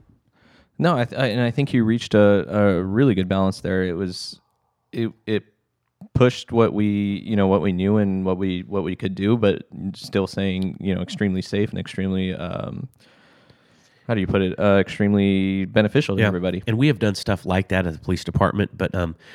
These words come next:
Speaker 2: never exactly like that. Like, for instance, one of the drills was that we're sitting around a table, which simulates, uh, you know, you're in a restaurant or whatever else, and there's
Speaker 1: Yeah.
Speaker 2: people there. In, in, this wasn't random.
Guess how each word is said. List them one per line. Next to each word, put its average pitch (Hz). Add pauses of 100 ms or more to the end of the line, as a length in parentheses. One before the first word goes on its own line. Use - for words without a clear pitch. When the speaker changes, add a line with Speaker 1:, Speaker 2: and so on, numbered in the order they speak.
(220)
Speaker 2:
never 117
exactly 95
like 80
that. 80
Like, -
for 110
instance, 98
one 104
of 104
the 101
drills 101
was 87
that 92
we're 92
sitting 101
around 92
a 80
table, 98
which -
simulates, 90
uh, 85 (760)
you 113
know, 98
you're 98
in 92
a 90
restaurant 92
or 87
whatever 87
else, 95
and 92
there's 90
Speaker 1:
Yeah. 95
Speaker 2:
people 120
there. 92
In, 95
in, 95 (1000)
this 110
wasn't 123
random. 104